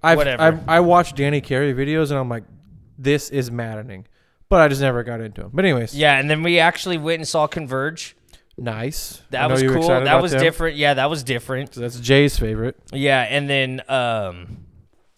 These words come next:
Speaker 2: then we saw Tool, and then we went and saw Nu Metal Night, on our way out.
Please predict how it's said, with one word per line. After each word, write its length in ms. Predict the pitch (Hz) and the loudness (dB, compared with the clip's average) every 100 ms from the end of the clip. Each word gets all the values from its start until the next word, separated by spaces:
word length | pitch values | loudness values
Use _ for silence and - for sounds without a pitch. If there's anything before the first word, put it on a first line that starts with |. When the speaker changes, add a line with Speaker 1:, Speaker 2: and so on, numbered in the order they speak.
| _ - | _ -2
Speaker 2:
then 140 | 147 | -2
we 60 | 147 | 2
saw 240 | 165 151 | 4 4
Tool, 720 | 143 - 180 147 135 143 - - | 2 0 2 4 2 0 -4 -8
and 120 | 139 | -6
then 140 | 143 | -4
we 100 | 147 143 | -6 -8
went 120 | 139 | -10
and 80 | 135 | -10
saw 220 | - 127 | -8 -6
Nu 360 | 123 123 135 139 | -6 -8 -6 -4
Metal 320 | 127 127 123 | -4 -4 -4
Night, 360 | 110 107 113 - _ _ _ _ | -6 -6 -8 -12 _ _ _ _
on 200 | 131 135 | -4 -2
our 120 | 127 117 | -2 -2
way 300 | 113 110 - | -4 -6 -8
out. 340 | 104 98 113 | -10 -8 -8